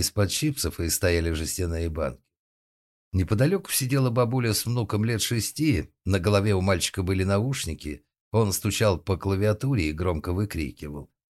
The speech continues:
«Тысь, тысь, тысь, сука! Ах ты, получи!» Бабушка наблюдала за внуком и была наготове. «Бабуля, кот на оружие!» скомандовал тот. Она быстро набивала код, и мальчик играл дальше.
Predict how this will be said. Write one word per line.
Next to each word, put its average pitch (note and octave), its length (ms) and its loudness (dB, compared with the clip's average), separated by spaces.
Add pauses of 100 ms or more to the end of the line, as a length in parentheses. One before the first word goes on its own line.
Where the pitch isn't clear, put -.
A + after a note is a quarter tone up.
(260)
«Тысь, - 480 0
тысь, - 340 0
тысь, - 260 -2
сука! - 680 0 (240)
Ах B3 200 -4
ты, - 220 -4 (200)
получи!» D4 640 0 (640)
Бабушка G2 500 2
наблюдала F#2 480 2
за F2+ 180 0
внуком G2 440 -2
и D#2 100 -4
была D#2+ 320 0
наготове. D#2 680 -6 (380)
«Бабуля, D#3+ 400 6
кот E3 260 -2
на B2+ 120 6
оружие!» E2 480 0 (220)
скомандовал D#2 680 -2
тот. - 280 -14 (720)
Она C3+ 240 6
быстро G#2 460 0
набивала G2 500 2
код, C3+ 280 -2
и D#2 120 0
мальчик E2+ 460 -2
играл E2 340 0
дальше. D#2 420 -4